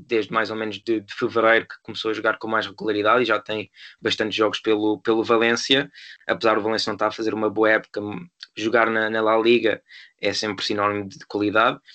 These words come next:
É um jogador que, que é melhor defensivamente do que ofensivamente, ainda assim conseguiu apoiar bem tanto o Trincão, eh, que jogou mai-, por mais vezes à, à frente dele, ahm, e, e também conhece bem esta geração, eh, veio também dos sub-dezasete e sub-dezanove.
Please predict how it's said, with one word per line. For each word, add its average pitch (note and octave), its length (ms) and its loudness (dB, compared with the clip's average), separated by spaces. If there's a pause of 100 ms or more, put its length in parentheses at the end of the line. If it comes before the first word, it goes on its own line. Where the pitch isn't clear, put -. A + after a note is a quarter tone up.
(220)
É A2+ 80 0
um B2 60 4
jogador B2 420 2
que, B2+ 280 6
que B2 100 0
é A#2 60 4
melhor A#2+ 240 4
defensivamente A#2+ 640 -2
do A#2+ 100 -8
que A#2 80 -2
ofensivamente, A#2+ 760 -2
ainda A#2 200 -2
assim A#2 240 -4
conseguiu A2+ 400 -2
apoiar A2 420 2
bem A2 340 0 (440)
tanto A#2 240 0
o - 20 -2
Trincão, G#2+ 800 0
eh, G#2+ 380 2
que A2 100 -2
jogou G2 240 -4
mai-, G#2+ 320 0
por G2+ 100 -6
mais G#2+ 160 0
vezes G#2 200 0
à, G#2+ 80 2 (180)
à - 20 2
frente G#2+ 340 -2
dele, B2 260 4 (600)
ahm, A#2 760 2 (720)
e, A2+ 420 2
e A#2 120 -2
também C3 240 4
conhece C3 520 -2
bem B2 180 2
esta A#2+ 200 -4
geração, A#2+ 400 2 (180)
eh, A#2+ 160 -2
veio A2+ 200 -2
também A2+ 180 -2
dos A2 100 -4
sub-dezasete A2+ 460 -4
e - 40 -2
sub-dezanove. A#2 540 -2